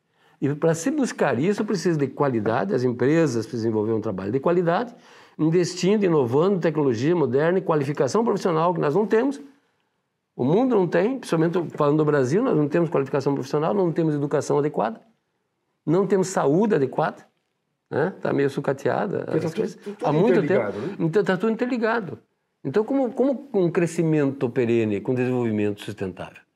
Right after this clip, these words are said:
Speaker 1: Precisa de qualidade pra ser competitivo. Você
Speaker 2: Isso.
Speaker 1: falou competitividade.
Speaker 2: Isso.
Speaker 1: É importante. E é competitivo? Não é tanto por causa disso. É difícil a competi-, a competitividade entre as empresas, né?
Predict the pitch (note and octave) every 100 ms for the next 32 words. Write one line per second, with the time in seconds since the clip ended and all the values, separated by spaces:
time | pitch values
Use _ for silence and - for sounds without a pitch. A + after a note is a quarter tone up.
0 | _ _ _ _ _ - E3 D#3+ D#3+ D3+
1 | D3 F3+ B3+ C#4 - _ _ _ F#3 F#3
2 | G3+ G3+ G3 G3 G#3 F#3+ C3 F2+ - -
3 | A2+ A#2 G#2 C#3 C#3+ D#3 D#3+ F3 D#3+ A#2
4 | F2 A2 G#2+ - - A#2 C3 G#3 G3 D#3+
5 | B2+ - - A#2 E3+ F3+ C#3+ C3+ G#3 A3
6 | - - _ B3+ F#3 D#3+ - E3 G3 G#3+
7 | A#3 A#3 C#4+ G#3+ D#3+ D#3 D#3+ F#3 B3 C4
8 | F3 C3+ A2+ - - - G#2+ G2+ A2 A2+
9 | A#2 A2 A#2+ C#3+ F3 F3 F#3+ A3+ A#3 C#3
10 | F#2+ - _ _ _ _ A#2 D3